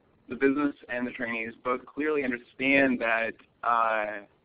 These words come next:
the arrangement. They understand that, well, especially the trainee understands that they're not entitled to wages for the time spent in training. And, uh, somebody,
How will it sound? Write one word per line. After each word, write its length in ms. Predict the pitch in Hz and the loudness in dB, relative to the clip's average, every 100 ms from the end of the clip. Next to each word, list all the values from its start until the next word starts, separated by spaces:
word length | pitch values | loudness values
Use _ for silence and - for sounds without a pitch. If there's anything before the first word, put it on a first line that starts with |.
| _ _ _ _ _ _ _ _ _ _ - - 139 | _ _ _ _ _ _ _ _ _ _ -20 -12 -2
the 160 | 135 135 | 4 4
arrangement. 720 | 120 127 135 135 104 - - | 4 4 2 2 -4 -12 -6
They 160 | 117 120 | -2 0
understand 680 | 123 120 - 117 113 110 | 0 -2 -6 -4 -4 -2
that, 200 | 110 101 | -2 0
well, 280 | 123 117 120 | 0 0 0
especially 300 | - 139 - | -2 -4 -4
the 80 | 117 | -8
trainee 320 | - 117 123 | -10 -6 -4
understands 460 | 113 113 - 110 110 | -4 -8 -10 -10 -10
that 100 | - | -10
they're 140 | 113 113 | -8 0
not 180 | 123 | 0
entitled 360 | 120 - 107 101 | 0 -6 -8 -8
to 80 | 104 | -8
wages 440 | 104 104 101 - - | -8 -8 -8 -12 -18
for 80 | - | -18
the 80 | |
time 220 | - - - | -12 -12 -12
spent 240 | - - | -14 -14
in 80 | - | -14
training. 440 | - - - - - _ _ _ _ _ _ _ _ _ _ _ - | -16 -14 -14 -16 -18 _ _ _ _ _ _ _ _ _ _ _ -14
And, 520 | 311 302 294 - - | -12 -12 -12 -14 -12
uh, 220 | - - - _ _ _ _ _ _ _ _ _ _ _ _ _ _ | -12 -12 -16 _ _ _ _ _ _ _ _ _ _ _ _ _ _
somebody, 360 | - 139 131 117 | 0 2 2 -2